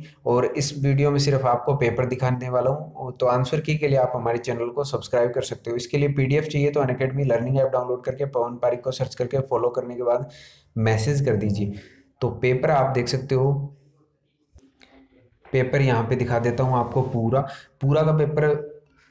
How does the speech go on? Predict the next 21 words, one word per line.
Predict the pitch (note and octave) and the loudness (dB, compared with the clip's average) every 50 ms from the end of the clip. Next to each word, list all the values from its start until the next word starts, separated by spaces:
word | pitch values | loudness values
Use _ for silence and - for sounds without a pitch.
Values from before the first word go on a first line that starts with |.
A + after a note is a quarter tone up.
| _ _ _ _ _ _ _ - | _ _ _ _ _ _ _ -2
यहाँ | B2 B2 B2 B2+ | -2 0 0 0
पे | B2 - D3 C3+ | 0 0 2 2
देख | A#2+ C#3 C#3 - | 2 2 0 0
सकते | - C#3+ C3 - D3 | -2 -2 -2 0 2
हो | C#3 | 2
आप, | C3+ C3+ C3+ C3+ | 2 2 2 2
पेपर, | C3+ C3 B2+ - D#3 D#3 | 0 0 0 0 0 0
पेपर | D#3 D#3+ D#3 D3+ D#3 D3 C#3 - - - - _ _ _ _ _ _ _ _ _ _ _ _ _ _ _ _ _ _ _ _ | 2 2 0 0 2 0 0 0 -2 -8 -14 _ _ _ _ _ _ _ _ _ _ _ _ _ _ _ _ _ _ _ _
और | A#2 A#2 A#2 A#2 A2+ A#2 A2+ A#2 A2+ - - - - | 0 2 4 4 4 4 2 2 0 -2 -4 -4 -2
आंसर | B2 C3 C#3+ D#3 D3+ E3 F3+ F3 | 0 2 2 2 2 0 0 0
की | - - D3+ C#3+ | 0 0 0 2
आपको | C#3 C3 C3 - - - C3+ C3 | 2 2 2 0 0 0 0 0
इसकी | B2+ - - C3+ B2+ | 0 -2 -2 -4 -4
तीस | C3+ C3+ B2 B2 B2 - | -2 -2 -4 -4 -2 -4
मिनट | B2+ B2 B2 B2 A#2 | -2 -2 -2 -2 -2
के | - C3 A#2+ | -2 -2 0
बाद | A#2+ A#2 A2+ A2+ A2+ A2+ | 2 2 2 2 0 -2
मिलेगी। | A2+ A2+ A#2+ A#2+ C3 C#3+ D3 | -2 -2 -2 -2 0 -2 -2
अभी | B2+ G#2+ A2 A2 A#2+ B2+ | -2 -2 -2 0 2 2
आपको | - E3+ - - C3+ B2+ | 2 2 0 -2 -4 -4
सिर्फ | B2+ C3+ B2 A#2+ | -2 -2 -4 -4